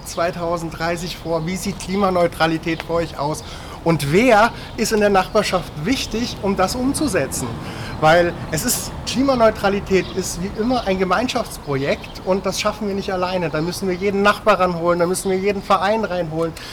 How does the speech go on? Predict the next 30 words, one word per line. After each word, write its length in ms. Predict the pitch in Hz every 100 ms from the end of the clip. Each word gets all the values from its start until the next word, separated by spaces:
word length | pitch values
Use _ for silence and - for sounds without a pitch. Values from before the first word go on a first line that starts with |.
| - -
da 80 | 175
müssen 260 | 190 214
wir 160 | 208 160
alle 260 | 185 226
ho-, 200 | 190 185 185
mitholen, 640 | 185 226 160 196 202 202 160
die 280 | 208 233 -
uns 240 | 185 190 165
wirklich 300 | 190 196 -
dabei 260 | 180 180
helfen 360 | 170 180 185 185
können. 320 | 180 185 156 127
Und 140 | 156
gemeinsam 600 | 160 143 139 196 202 190 - - -
können 220 | 160 202 226
wir 100 | 190
dann 160 | 185
auch 140 | 160 175
einen 100 | 170
Plan 300 | 160 165 180
entwickeln. 540 | 147 180 185 151 135
Und 200 | 147 156
um 80 | 165
einen 80 | 156
Plan 340 | 180 226 277
zu 100 | -
entwickeln, 520 | 147 - 151 - 190
ist 120 | 185 -
erstmal 420 | 180 - 190 160
wichtig, 460 | 170 - 240 233